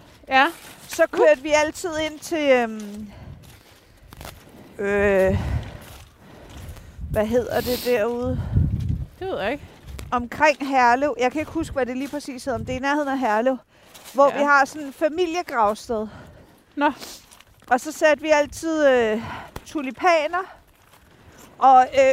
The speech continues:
Speaker 2: ønskede god jul til familien, der lå der og hyggede sig.
Speaker 1: Altså, er det til din farmors familie, eller hvad?
Speaker 2: Nej, det er
Speaker 1: Nå.
Speaker 2: min farfars. Min farmors familie er jo begravet i Norge.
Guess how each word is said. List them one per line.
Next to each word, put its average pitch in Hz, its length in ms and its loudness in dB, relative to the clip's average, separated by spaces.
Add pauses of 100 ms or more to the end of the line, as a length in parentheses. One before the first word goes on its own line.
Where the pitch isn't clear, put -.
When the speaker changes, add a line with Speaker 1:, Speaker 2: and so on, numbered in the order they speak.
(140)
Speaker 2:
ønskede 277 380 -8
god 311 240 -2
jul 294 240 -6
til 311 160 -6
familien, 277 540 -8
der 262 80 0
lå 262 220 2
der 262 160 2
og 247 60 0
hyggede 262 320 -6
sig. 277 160 -10 (680)
Speaker 1:
Altså, 233 220 -2
er 254 60 2
det 262 200 -4
til 269 100 -10
din 262 200 0
farmors 277 560 2
familie, 277 400 0
eller 226 180 2
hvad? 208 240 0 (500)
Speaker 2:
Nej, 269 380 0 (500)
det 311 80 -2
er 302 40 -2
Speaker 1:
Nå. 277 120 0
Speaker 2:
min 247 80 -4
farfars. 277 560 0
Min 240 180 -12
farmors 277 380 -4
familie 277 280 -8
er 254 60 2
jo 220 80 -4
begravet 233 420 -4
i - 20 -8
Norge. 220 280 -8